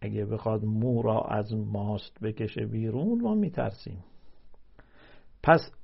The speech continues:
خدا حساب کامل داره، کفا بالله حسیبا، ولی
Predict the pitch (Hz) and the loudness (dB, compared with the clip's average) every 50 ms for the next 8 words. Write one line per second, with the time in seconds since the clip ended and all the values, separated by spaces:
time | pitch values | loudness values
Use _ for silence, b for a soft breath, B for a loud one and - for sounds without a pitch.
0 | - - - - - - 139 143 147 175 202 220 196 147 117 - - 127 131 127 | -6 -4 -2 -2 2 6 8 8 10 12 12 12 10 8 6 4 4 6 6 6
1 | - - 147 160 185 202 214 208 202 190 180 156 165 160 151 143 127 113 104 98 | 6 8 10 10 12 12 12 12 12 12 10 10 8 10 10 10 10 8 6 2
2 | 101 - - - - - - - - - - - 123 123 120 117 113 113 123 147 | -2 -6 -14 -20 -20 -20 -20 -20 -16 -14 -4 0 2 4 6 6 6 6 6 4
3 | 160 170 151 156 190 220 254 240 208 143 - - - 123 113 - - - 208 202 | 4 4 6 6 6 8 8 8 6 6 4 4 2 -2 0 4 4 4 4 4
4 | 80 69 - 62 62 - - 113 - - - - 120 - - - 123 123 - - | 4 2 2 2 0 0 0 0 -2 -4 -6 -6 -8 -6 -8 -8 -8 -8 -8 -8
5 | - 113 127 - - - 156 202 240 254 226 202 185 185 185 202 202 | -10 -10 -8 0 4 6 6 6 6 6 6 6 6 6 4 2 0